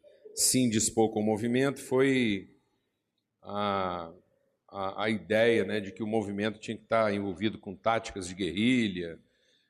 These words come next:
E ele dando um testemunho pessoal dele lá, de que quando ele se envolveu no processo mais profundamente, eles pegaram um grupo de homens de todo o Brasil,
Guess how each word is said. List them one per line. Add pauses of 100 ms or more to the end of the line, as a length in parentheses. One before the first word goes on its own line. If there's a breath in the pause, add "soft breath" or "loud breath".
(160)
E
ele
dando
um
testemunho
pessoal
dele
lá,
de
que (640)
quando
ele (1000)
se
envolveu
no
processo (880)
mais
profundamente, (960)
eles
pegaram
um
grupo
de
homens (140)
de
todo
o
Brasil,